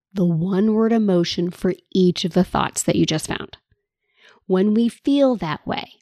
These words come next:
what actions will you take to get you to your goal, to what you've already written in the R line? So go ahead and pause this again and run a model on each of those new thoughts.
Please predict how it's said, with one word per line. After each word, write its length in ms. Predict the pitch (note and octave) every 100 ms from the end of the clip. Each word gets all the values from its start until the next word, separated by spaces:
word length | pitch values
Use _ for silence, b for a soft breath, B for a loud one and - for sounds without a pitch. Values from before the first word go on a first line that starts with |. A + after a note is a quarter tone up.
| _
what 260 | F#3 F#3 -
actions 500 | F#3+ F#3 - G#3+ G#3
will 100 | G#3
you 160 | G#3 G#3+
take 400 | - F3+ E3 -
to 140 | E3+ -
get 220 | F#3+ F3+
you 160 | F3+ F#3
to 180 | - F#3+
your 220 | E3 E3 -
goal, 400 | - - - - _ _ _ _
to 120 | -
what 160 | F3+ -
you've 180 | F#3 F3
already 480 | F#3+ F3 F3 F3+ F3
written 280 | D#3+ -
in 120 | E3 E3
the 120 | E3
R 220 | - D#3+ E3
line? 320 | D#3+ E3+ G#3 _ _ _ _ _ _ _ _
So 160 | G3 -
go 240 | - F#3+ A#3+
ahead 320 | A#3 C#4 C4+
and 160 | G#3+
pause 360 | - - G#3 G#3
this 220 | G#3+ -
again 320 | A3 A3+ G#3+
and 220 | F#3 E3+ E3+
run 180 | F3+
a 60 | A3
model 440 | A3+ G#3 G3+ G#3 -
on 200 | F3+ F#3
each 460 | - F3+ - -
of 120 | F#3 E3
those 260 | E3 D#3+
new 120 | E3
thoughts. 460 | D3+ D#3 - - -